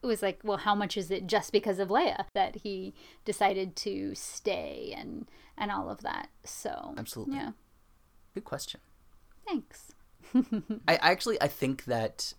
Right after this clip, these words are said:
Speaker 2: and I think, I find it interesting that we both had questions for the new trilogy because
Speaker 1: Mm-hmm.
Speaker 2: I think that they're doing a, an interesting job of exploring hope and exploring these kind of themes that were really prevalent in the original trilogy in these new movies.
Speaker 1: Yeah.
Speaker 2: Yeah.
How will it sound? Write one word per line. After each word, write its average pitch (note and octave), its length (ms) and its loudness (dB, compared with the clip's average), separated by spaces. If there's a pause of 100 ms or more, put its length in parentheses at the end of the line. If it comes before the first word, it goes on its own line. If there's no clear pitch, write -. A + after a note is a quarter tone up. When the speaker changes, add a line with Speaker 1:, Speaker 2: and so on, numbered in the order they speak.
(120)
Speaker 2:
and B2+ 180 -4
I C3 100 2
think, C3 240 0
I - 40 -8
find B2 140 2
it F2 40 -4
interesting A#2 260 -4
that A2+ 80 -4
we A#2+ 80 -4
both A2+ 260 -4
had G#2+ 140 -10
questions G#2+ 360 -6
for - 120 -8
the G#2 80 -8
new G#2+ 540 -6 (160)
trilogy G2 540 -6
because - 580 -6 (220)
Speaker 1:
Mm-hmm. G3+ 260 -2
Speaker 2:
I B2 80 6
think C3+ 240 0
that A#2+ 200 2
they're A2 380 2 (560)
doing G3+ 280 0
a, A2 100 -4 (140)
an A3+ 60 -2
interesting A2+ 400 -2
job G2+ 240 -2
of A2 80 -10
exploring G#2 460 -4
hope E2+ 360 -6
and G#2 80 -4
exploring G#2+ 680 -4
these F#2+ 200 -8
kind - 180 -10
of F#2 100 -10
themes F#2+ 380 -8
that - 160 -8
were D2 80 -10
really G#2+ 220 -6
prevalent - 420 -6
in - 60 -6
the F#2 80 -8
original - 260 -8
trilogy - 560 -8 (200)
in G#2 180 -6
these - 160 -8
new - 100 -10
movies. - 540 -6 (380)
Speaker 1:
Yeah. A3 240 -6 (680)
Speaker 2:
Yeah. A#3+ 120 -10